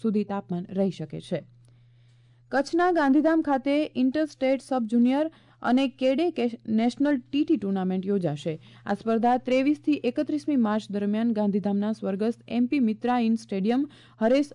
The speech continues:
સંતાણી સ્પોર્ટ કોમ્પ્લેક્સ ખાતે યોજાશે. તેર વર્ષના લાંબા સમયગાળા બાદ ગાંધીધામમાં રાષ્ટ્રીય સ્પર્ધાનું આયોજન થઈ રહ્યું છે. આ સ્પર્ધામાં દેશભરમાંથી એક હજાર કરતાં વધારે ખેલાડી ભાગ લેશે.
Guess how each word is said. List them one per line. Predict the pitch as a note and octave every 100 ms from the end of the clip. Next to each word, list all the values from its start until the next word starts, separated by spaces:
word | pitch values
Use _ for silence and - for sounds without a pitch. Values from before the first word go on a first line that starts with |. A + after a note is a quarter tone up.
| -
સંતાણી | - B3+ C4 D4+ D#4 D4+
સ્પોર્ટ | - A3+ A3+
કોમ્પ્લેક્સ | - G#3 G3+ G3+ -
ખાતે | F#3 F3 A#3
યોજાશે. | G3+ E3+ D3 D3 D#3+ - _ _ _ _ _ _ _
તેર | C#4+ D#4+
વર્ષના | D4+ D4 D4 D4
લાંબા | C#4 B3 C4+
સમયગાળા | C4+ A#3+ A#3 A3+ A3+ A3+
બાદ | G#3+ A3+ G#3+
ગાંધીધામમાં | G#3 G3+ G3+ G3+ G#3 A3
રાષ્ટ્રીય | G#3+ A3 C#4
સ્પર્ધાનું | B3+ F#3 F3 F#3 F#3 F#3
આયોજન | F#3 E3 D#3+
થઈ | D#3 D#3+
રહ્યું | D#3 D3+
છે. | - D#3 D3+ - -
આ | F#3+
સ્પર્ધામાં | - F#3+ G3 G3+ A3 G#3+
દેશભરમાંથી | G#3 F#3 F#3+ F#3+ F#3+ A#3 - B3
એક | C4
હજાર | A#3+ B3
કરતાં | A#3+ G3 F#3 F#3+ G3 - - -
વધારે | G3 G#3 C#4 A#3
ખેલાડી | - F3 E3+ F3+
ભાગ | F3+ F#3 D3+
લેશે. | E3+ F3 - -